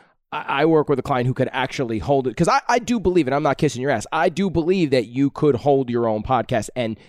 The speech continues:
and host it by yourself. But a lot of people just think, "Oh, well, we'll just give the, the C E O or the, the, the C M O or the leader of whatever, we'll give them a script or we'll give them, they can just read whatever they were gonna send in an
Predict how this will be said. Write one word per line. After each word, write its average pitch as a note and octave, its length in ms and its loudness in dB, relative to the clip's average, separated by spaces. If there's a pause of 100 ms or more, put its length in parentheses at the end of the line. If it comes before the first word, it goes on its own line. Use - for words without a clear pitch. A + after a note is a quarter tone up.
and A#2+ 160 -4
host D#3 400 -2
it B2+ 240 -2
by A#2 220 0
yourself. G#2 760 -2 (360)
But C#3 300 0
a D3 80 2
lot D3+ 260 2
of G#3+ 60 0
people E3+ 240 -2
just C3 220 -4
think, C3 260 0 (260)
"Oh, G#3 120 4
well, D#3 240 2
we'll F3+ 120 0
just F3 240 -4
give E3+ 360 2
the, D3+ 320 -2 (260)
the D#3 100 0
C F#3+ 400 -2
E D#3+ 60 6
O D3 260 4
or C3 260 4
the, A#2+ 400 0
the, A#2+ 340 -2
the A2 100 -6
C F#3 260 0
M D#3+ 120 2
O C#3+ 200 4
or B2 160 0
the G#2+ 120 -6
leader F3 340 2
of D3 100 0
whatever, C#3 240 2
we'll C3 180 0
give D3+ 180 0
them D3 160 -2
a B2 80 0
script - 420 -4
or C3+ 140 0
we'll D#3 140 4
give D#3 200 0
them, D3 220 0 (100)
they F3+ 100 4
can G#3 160 0
just E3 180 -4
read D#3+ 380 -4
whatever C#3 280 2
they C3+ 140 2
were C3 120 0
gonna B2 300 -2
send C#3 300 0
in A#2+ 100 -2
an G#2 160 -6